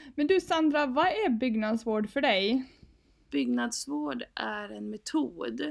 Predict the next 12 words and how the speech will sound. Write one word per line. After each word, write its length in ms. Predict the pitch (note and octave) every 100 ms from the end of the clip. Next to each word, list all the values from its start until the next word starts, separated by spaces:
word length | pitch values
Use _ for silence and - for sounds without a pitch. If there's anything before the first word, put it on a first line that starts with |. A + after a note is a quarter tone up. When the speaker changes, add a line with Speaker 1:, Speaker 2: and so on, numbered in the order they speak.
| D4+ _ _ - -
Speaker 2:
för 520 | A3+ A3 A3+ A3 A3
hur 760 | G#3 A3+ A3 A3 A3 G#3+ G#3+ _
man 680 | G#3+ G#3 G#3 G#3 G#3+ - - - _ _ _ _ _ _ _ _ _ _ _ _ _ _ _ _ -
kan 360 | - D#4 C4+
underhålla 880 | - B3 A3+ A3 A#3 C#4+ B3 D3 - - _ _ _ _ _ _ _
en 140 | - G#3+
byggnad. 460 | B3 A#3+ B3+ - - _ _ _ _ _ _ _ _
Men 180 | A3+ A#3
att 120 | A3
det 120 | G#3+
också 360 | B3 B3+ - F#3+
är 540 | - - - G#3 G#3